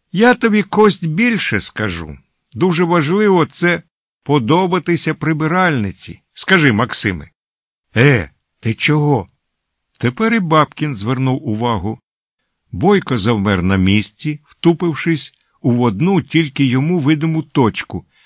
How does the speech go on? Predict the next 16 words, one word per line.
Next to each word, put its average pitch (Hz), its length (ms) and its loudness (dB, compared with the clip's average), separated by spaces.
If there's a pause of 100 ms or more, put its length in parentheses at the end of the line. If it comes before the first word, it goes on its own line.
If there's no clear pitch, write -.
(200)
і, 127 120 0
здавалося, 139 580 0
нічого 143 440 0
довкола 127 540 -2
себе 123 380 -2
не 113 160 0
чув 175 380 -4
і 151 120 -2
не 170 140 0
бачив. 104 520 -2 (720)
Тебе 127 360 0
так - 280 -2
тьотя 131 400 0
Галя 180 400 -2
налякала? 143 840 -4 (460)
Сєва 202 840 -2